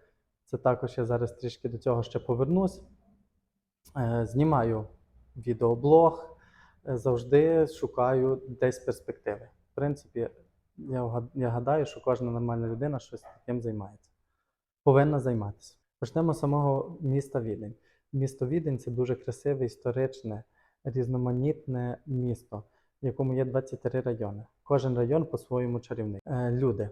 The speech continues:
Як люди до нас відносяться, тобто до мене? Вони знають мене як українця, знають, е, працелюбивого, який завжди розвивається, грає с-, баскетбол, спортивного, вивчає нові мови, комунікабельного, відкритого.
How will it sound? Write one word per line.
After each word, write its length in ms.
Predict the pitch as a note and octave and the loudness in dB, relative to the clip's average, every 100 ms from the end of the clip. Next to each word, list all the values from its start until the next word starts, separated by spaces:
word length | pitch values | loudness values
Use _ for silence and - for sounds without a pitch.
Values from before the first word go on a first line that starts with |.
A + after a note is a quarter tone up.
| - | -8
Як 380 | D3 C3 D#3 - | 0 2 2 2
люди 420 | C3 C3 B2+ - - - | 0 2 0 -2 -6 -16
до 240 | C#3+ B2 | -10 -4
нас 380 | A#2+ A#2+ A#2 - | -2 -2 -4 -6
відносяться, 540 | B2 A#2 A2 - - - - | -2 -2 -4 -8 -20 -18 -12
тобто 240 | A#2+ - | -8 -4
до 120 | A#2+ | -2
мене? 280 | B2 G2+ G#2+ - | -2 -4 -8 -6
Вони 220 | C3+ E3+ | -2 0
знають 360 | D3 C#3+ C3+ - | 2 0 0 -2
мене 280 | B2+ C3 C3 | -2 0 0
як 160 | A2+ | -2
українця, 720 | A#2+ - C#3+ F3+ E3+ - B2+ | -6 -2 0 0 -2 -4 -4
знають, 540 | A2+ A#2 A#2 A2+ A2 - | -2 -2 -2 -2 -6 -10
е, 320 | B2 A2+ G#2+ G#2+ | -8 -6 -6 -6
працелюбивого, 1040 | B2+ A#2+ A#2 A#2 C#3+ D#3 C#3+ B2 C3 B2+ - - - | -4 -4 -2 0 4 4 4 2 0 -4 -8 -12 -8
який 240 | A#2 A2 | -8 -8
завжди 300 | G#2+ G#2+ A#2+ | -6 -2 0
розвивається, 720 | C3+ D3+ D#3 D3+ D3+ C#3+ - A2 | 0 2 2 4 4 2 -2 -4
грає 380 | G#2+ A2+ B2+ | -2 0 0
с-, 280 | B2+ - _ - | -2 -8 _ -12
баскетбол, 800 | C3 C3+ - D#3 C#3+ C#3+ C#3+ B2+ | -4 -4 -4 -8 -2 0 2 0
спортивного, 800 | - C3+ - C#3+ C#3+ B2+ A#2 | -2 -6 0 2 2 0 -2
вивчає 440 | A#2 A#2 - C#3 D3+ | -2 -2 0 0 0
нові 240 | D#3 E3 | 0 0
мови, 420 | D#3+ C#3+ C#3+ B2 | 0 0 0 0
комунікабельного, 920 | A#2+ C#3 D3+ D#3 D#3 C#3 B2 A#2+ A#2 A#2+ | -2 -2 0 0 0 0 0 -2 -2 -4
відкритого. 600 | C3 - C#3 C3 A#2 | -6 -4 -4 -4 -8